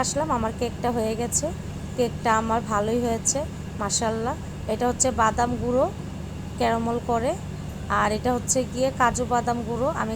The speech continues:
কাজু বাদাম গুঁড়ো খেতে পছন্দ করি তাই। এখন এটার মধ্যে আমি step by step কী কী দিব সেটা আমি আপনাদেরকে দেখাবো। সিরাপ এবং কাজু বাদাম গুঁড়ো আপনারা দেখতেই পাচ্ছেন।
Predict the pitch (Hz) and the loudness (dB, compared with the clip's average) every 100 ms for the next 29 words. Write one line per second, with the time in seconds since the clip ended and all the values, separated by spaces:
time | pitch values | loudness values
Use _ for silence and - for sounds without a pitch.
0 | 233 220 233 226 233 233 226 226 233 233 | 0 -2 -2 -2 -2 -2 -2 -2 -2 -2
1 | - 226 208 208 226 208 220 233 233 285 | -4 -4 -4 -4 -4 -4 -4 -4 -4 -4
2 | - 208 226 - - - - - - - | -4 -2 -2 -4 -6 -6 -6 -8 -8 -8
3 | - - - - - - 220 269 262 262 | -8 -8 -8 -6 -4 -2 0 0 2 2
4 | 269 269 269 247 285 254 - 247 - 254 | 2 2 0 2 2 2 0 0 2 0
5 | 262 - 269 - 240 262 247 254 277 339 | 0 -2 -4 -6 -6 -4 -4 -4 -2 -2
6 | 254 - 220 220 208 - 208 202 - 208 | -2 0 0 0 -2 -2 -2 -2 -2 -2
7 | 214 196 208 220 247 - - - - - | -2 -4 -6 -6 -6 -6 -6 -6 -6 -6
8 | - - - - - - - - - 277 | -6 -6 -6 -8 -8 -8 -6 -6 -4 0
9 | 262 262 294 240 233 233 233 226 233 226 | 4 4 4 2 0 0 0 0 2 2
10 | 240 240 247 240 240 247 247 208 220 214 | 0 0 0 -2 0 2 0 0 -2 -2
11 | 214 - 240 - 226 - 285 | -4 -4 -4 -2 -2 -2 -2